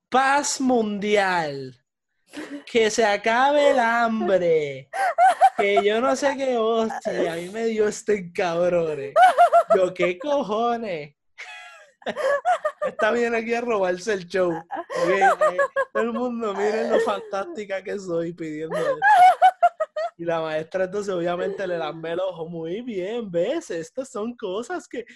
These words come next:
Entonces como que, "Pero, mi, si nosotros no sabíamos que se podían pedir disparates". <laughs>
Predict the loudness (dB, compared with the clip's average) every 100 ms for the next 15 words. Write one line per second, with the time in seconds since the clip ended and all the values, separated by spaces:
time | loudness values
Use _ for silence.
0 | -20 _ _ -12 -10 -8 -10 -8 -8 -6
1 | -2 0 0 -2 -6 -10 -10 -8 -8 -6
2 | -6 -6 -6 -6 -6 -6 -4 -4 -4 -6
3 | -8 -8 -8 -4 -4 -4 -6 -6 -6 -2
4 | -2 -2 -4 -8 _ _ _ _ -8 -6
5 | -2 0 0 0 -2 -6 -8 _ _ -2
6 | 6 8 8 6 -2 -16 -20 -20 _ _
7 | -4 0 0 0